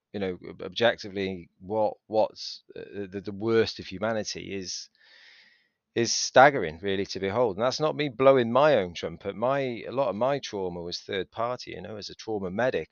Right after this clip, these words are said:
I was witnessing other people's trauma, and I just got overwhelmed by it, leading to P T S D. But that, but that, none of that compares to other people's trauma in terms of directly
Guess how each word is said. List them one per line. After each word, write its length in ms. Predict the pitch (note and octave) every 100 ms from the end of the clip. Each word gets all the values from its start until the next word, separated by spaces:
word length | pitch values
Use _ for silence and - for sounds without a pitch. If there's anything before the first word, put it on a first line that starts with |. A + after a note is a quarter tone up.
| F#2
I 20 |
was 220 | F#2 E2+ E2
witnessing 460 | G2 - F2 F#2
other 140 | F2 E2+
people's 280 | F2 - D#2+
trauma, 360 | - A2 G#2 -
and 80 |
I 60 | F2+
just 220 | F2 - _ _ -
got 160 | G#2 E2+
overwhelmed 720 | F2+ E2 D#2 F#2 G#2 F#2+ -
by 160 | C#2
it, 100 | D#2
leading 280 | - F2 E2+
to 80 | -
P 180 | - E2+
T 160 | -
S 160 | F2 -
D. 220 | - A#2+
But 100 | F2+
that, 180 | G2 F2 _ _ _ _ _
but 100 | G2
that, 80 | G2
none 240 | G2 B2+
of 120 | C3+ A#2+
that 260 | A2+ -
compares 640 | - E2+ G2 A2+ F2 E2 -
to 320 | F#2 F2 E2 _ _ _ _ _ -
other 200 | G2 G2
people's 420 | G2 F2 F2+ -
trauma 400 | - G2 F#2+ E2+
in 160 | E2
terms 340 | E2 F#2 F2 F2
of 100 | E2 - _
directly 840 | - F#2 F2+ G#2 - - D2+ D2+